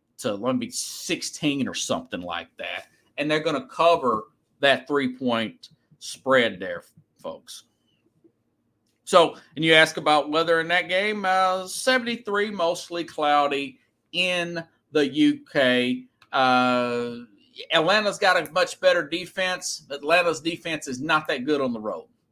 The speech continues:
They've shown it again this year. They gave, uh, they were beat twenty to six. The problem is they can't move the ball on the road. They can't move the ball on the road. I mean, I, I got the box scores right here.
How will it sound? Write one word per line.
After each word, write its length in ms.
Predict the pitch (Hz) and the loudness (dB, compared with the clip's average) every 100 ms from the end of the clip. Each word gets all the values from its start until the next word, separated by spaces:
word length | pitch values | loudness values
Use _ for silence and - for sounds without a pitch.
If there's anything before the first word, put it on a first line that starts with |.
| _ _ _ - | _ _ _ 2
They've 180 | 165 | 2
shown 360 | 160 - 220 240 | 2 4 6 6
it 80 | 226 | 0
again 320 | 220 254 262 | 2 0 2
this 240 | 262 262 | 0 -2
year. 260 | 226 131 - _ _ _ _ _ _ _ _ _ _ - | -4 -6 -8 _ _ _ _ _ _ _ _ _ _ -2
They 140 | 147 | 0
gave, 220 | 170 190 165 | 6 4 4
uh, 260 | 170 165 165 | 2 2 2
they 140 | 170 | 0
were 140 | 190 180 | 0 -2
beat 280 | 196 208 - | -4 -4 -10
twenty 360 | - 214 220 | -10 -6 -6
to 100 | 175 | -4
six. 600 | 160 - 240 - - - _ _ _ _ | -6 0 0 -2 -8 -14 _ _ _ _
The 80 | 147 | -6
problem 360 | - 254 277 196 | 4 6 6 2
is 100 | 175 | -2
they 100 | 196 | 0
can't 260 | 208 196 | 0 2
move 160 | 202 220 | 2 2
the 60 | |
ball 320 | 156 190 277 220 | 6 8 8 6
on 80 | |
the 80 | 127 | 0
road. 280 | 110 95 80 _ _ _ _ - | -4 -4 -6 _ _ _ _ -4
They 100 | 170 | 0
can't 260 | 220 214 | 2 2
move 160 | 202 208 | 2 0
the 80 | 175 | 2
ball 260 | 196 214 | 4 4
on 80 | 156 | 2
the 60 | 113 | -4
road. 240 | 85 73 _ 139 | -12 -18 _ -8
I 100 | 147 | -4
mean, 220 | 156 160 | 0 2
I, 240 | 165 135 | 2 4
I 40 | 170 | 4
got 200 | 185 - | 4 2
the 60 | |
box 320 | 135 185 185 | 6 6 6
scores 340 | - 156 147 135 | 2 -4 -4 0
right 200 | 156 139 | 0 0
here. 280 | 170 165 | -2 -6